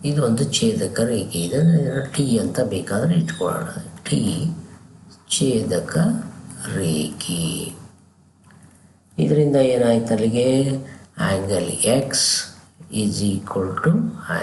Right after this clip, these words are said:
angle Z. ಯಾವ ಕೋನಗಳಿವು?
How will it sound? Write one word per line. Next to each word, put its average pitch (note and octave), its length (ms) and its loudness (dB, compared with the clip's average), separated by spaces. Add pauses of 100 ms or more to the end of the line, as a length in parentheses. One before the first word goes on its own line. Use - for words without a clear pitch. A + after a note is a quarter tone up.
angle A#2+ 540 0
Z. F2 420 -2 (640)
ಯಾವ F#2 300 0
ಕೋನಗಳಿವು? G2 1080 0